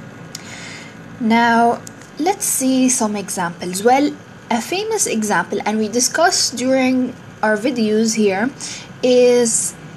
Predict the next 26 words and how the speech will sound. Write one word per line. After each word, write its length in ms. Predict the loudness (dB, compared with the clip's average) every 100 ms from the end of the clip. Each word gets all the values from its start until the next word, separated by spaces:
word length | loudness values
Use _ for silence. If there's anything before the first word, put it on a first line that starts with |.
| -6
the 120 | -4
formation 800 | 0 2 2 2 0 2 2 2 2
of 220 | 0 0
acid 500 | -2 -2 -2 -2 0
rain. 320 | 2 2 0 -2
And 180 | -2 2
we 120 | 2
said 420 | 2 2 2 0
that 320 | 0 2 -2 -6 -2
acid 440 | 0 0 -2 0
rain, 220 | -2 -2
let's 240 | -4 -4 -6
write 220 | -8 -8
it 100 | -6
here. 380 | -4 -2 -4 -6 -16 -16 -16 -14 -16 -10
So 380 | -4 0 0 0
acid 460 | 0 0 0 0 0
rain 220 | 0 0
is 180 | -2 -4
formed 420 | -2 0 0 -2
by 220 | 0 0
the 140 | 0 -4
reaction 580 | -4 -2 -2 -2 -6 -4
of 240 | -4 -2
sulfur 640 | -2 0 0 -2 -2 0
dioxide 920 | 0 0 0 -2 -2 0 2 2 -2